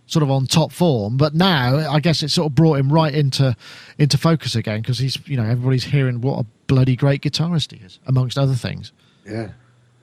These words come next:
Speaker 1: Um, Mark, have you heard it?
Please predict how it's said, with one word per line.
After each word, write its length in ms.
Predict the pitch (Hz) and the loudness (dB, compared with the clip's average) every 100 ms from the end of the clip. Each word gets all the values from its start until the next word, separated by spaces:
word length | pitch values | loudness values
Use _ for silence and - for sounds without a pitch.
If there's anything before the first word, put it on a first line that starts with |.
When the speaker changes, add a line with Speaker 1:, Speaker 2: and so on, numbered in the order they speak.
| _ _ _ _ _ _ _ - - | _ _ _ _ _ _ _ -12 0
Speaker 1:
Um, 340 | 165 185 185 - _ 185 | 2 2 0 -8 _ -4
Mark, 260 | 208 240 165 | 2 4 4
have 100 | 175 | 4
you 120 | 240 | 4
heard 160 | 147 156 | 4 4
it? 160 | 196 | 0